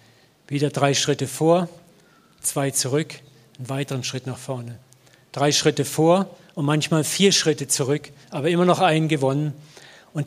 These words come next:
das ist das, was uns nicht passt. Aber weißt du, was das mit dir macht? Du musst jedes Mal kommen und um Vergebung bitten beim Papa. Und weißt du, was Vergebung mit dir macht? Um Vergebung bitten. Wenn du es wirklich tust,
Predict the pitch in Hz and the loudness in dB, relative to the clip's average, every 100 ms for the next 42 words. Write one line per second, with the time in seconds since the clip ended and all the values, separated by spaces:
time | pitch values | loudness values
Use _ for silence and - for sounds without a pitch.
0 | - - 185 247 202 - 175 - 165 220 | -2 2 4 4 2 4 2 4 2 2
1 | 170 165 170 156 - 143 135 - - - | 0 0 0 -2 -2 -2 0 -4 -8 -14
2 | _ _ _ _ _ _ _ _ - - | _ _ _ _ _ _ _ _ -20 -10
3 | 170 147 165 170 214 190 - - 180 165 | 0 8 8 8 6 4 4 0 2 2
4 | 147 170 190 - - _ _ _ - - | 2 2 -2 -8 -20 _ _ _ -20 -20
5 | - 151 147 151 160 175 - 175 - 151 | -4 0 2 4 4 4 2 2 2 0
6 | 156 175 160 156 - 147 143 147 147 143 | 2 0 -2 -4 -4 -4 -2 -2 -4 -4
7 | 147 139 131 127 135 131 117 - - _ | -6 -6 -6 -6 -6 -8 -10 -14 -20 _
8 | _ _ _ - - - - 139 175 - | _ _ _ -20 -20 -18 -4 2 4 4
9 | 196 - 170 156 160 175 196 180 175 156 | 2 2 2 4 4 4 2 0 2 0
10 | 147 185 - - - _ _ _ _ _ | 0 -2 -6 -16 -20 _ _ _ _ _
11 | _ _ _ _ _ _ - 147 156 165 | _ _ _ _ _ _ -8 -4 0 2
12 | 165 180 175 180 147 120 - _ _ _ | 2 0 -2 -4 -4 -10 -14 _ _ _
13 | _ _ _ _ _ _ - 147 131 - | _ _ _ _ _ _ -10 -6 -4 0
14 | 170 175 - 156 175 - | 0 0 -6 -4 -4 -6